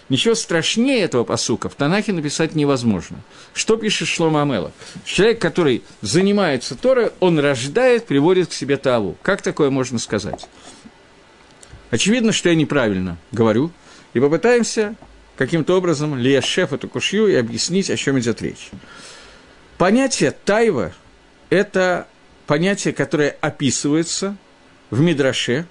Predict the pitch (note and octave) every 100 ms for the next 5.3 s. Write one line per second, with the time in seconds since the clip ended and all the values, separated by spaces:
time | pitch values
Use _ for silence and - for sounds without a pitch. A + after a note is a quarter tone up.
0 | - _ - D#3 D3+ G#3 G3 - B2 A#2
1 | A#2+ A#2+ F3+ B2 C3 D3 A2 - G2+ A#2
2 | A#2 G2 - A2+ G3+ G3 - - - -
3 | - G2+ G#2+ A#2 G3 - - F3 E3+ -
4 | - - - B2+ F3+ - A#2+ A2+ A2+ A#2+
5 | - G3+ G3+